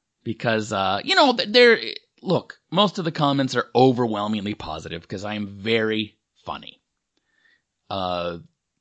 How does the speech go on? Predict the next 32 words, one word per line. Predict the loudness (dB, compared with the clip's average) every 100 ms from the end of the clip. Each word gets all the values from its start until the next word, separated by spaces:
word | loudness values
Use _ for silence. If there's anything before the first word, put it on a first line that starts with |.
| -8
you | -2
know, | -2
the, | 0 2 4 4 4 4 0 -2
the | -6
clip | -4 -2 -2 -2
that, | -6 -6 _ _ _ _ _ _ -6
that's | -4 -4
been | -4 -2
shared, | -2 -2 -2 0 0 -2 0
I | 0
mean, | 2 -2
the | -2
clip | -4 -2
that | -2
has | 0 0
over | 0 -2
two | -2
million | -2 -2 -4
views, | -4 -2 0 -2 -6 -12
uh, | -14 -14 _ _ _ _ _ _ _ _ _
it | -6 -4
has, | -2 -2 -2 -6
it | -4
has | -4 -6 _ -4
almost | 0 0 -4 -18 _ -4
forty-five | -2 0 0 -2 0 2 2 -2
thousand | -6 -2 0 2 0 0 -2 -4
people | -8 -6 -4 -4 -4 -8
have | -6
shared | -2 0 0 -4
it. | -16 _ _ _ _ _ _ _ _ _ _ _ _ _ _ _ _ _ _ _ _
So, | -6